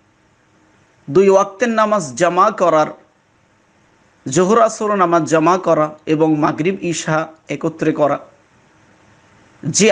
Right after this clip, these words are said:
হাদিসটি রয়েছে, এটি মুসলিম শরীফের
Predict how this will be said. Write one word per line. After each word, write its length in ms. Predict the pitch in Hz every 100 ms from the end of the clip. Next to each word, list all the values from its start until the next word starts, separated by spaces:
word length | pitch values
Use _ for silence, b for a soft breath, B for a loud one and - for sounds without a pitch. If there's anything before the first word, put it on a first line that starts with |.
| -
হাদিসটি 520 | 190 214 226 - 202 175
রয়েছে, 420 | 170 170 165 - 175 - _ _ _ _ _ b b b 170
এটি 140 | 160 202 190
মুসলিম 360 | 190 - 226 240 -
শরীফের 500 | 196 170 156 165